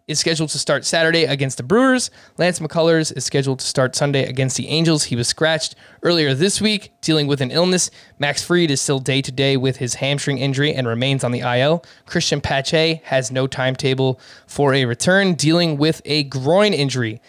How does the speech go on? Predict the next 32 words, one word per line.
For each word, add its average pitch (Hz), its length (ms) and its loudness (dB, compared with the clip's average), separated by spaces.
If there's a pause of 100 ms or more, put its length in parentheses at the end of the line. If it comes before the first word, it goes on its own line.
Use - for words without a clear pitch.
(260)
Scott 175 280 -2
Kingery 185 340 2
was 151 220 0
recalled 151 360 0
by 135 220 2
the 123 80 -8
Phillies. 269 520 0 (420)
He's 151 260 0
five 151 240 0
percent 139 260 -4
rostered. 143 440 0 (320)
A - 40 -2
name 269 220 2
you 240 60 0
could 202 100 2
look 180 160 0
at 156 160 2
in 131 260 -4 (440)
deeper 170 300 0
category 135 500 2
leagues. 135 240 0
He 131 80 -4
has 147 160 2
some 147 100 -2
pop. 123 300 0
He 139 60 -2
could 117 140 -2
run 120 140 2
a 120 60 0
little 117 180 -2
bit, 117 320 -2
but 117 260 -4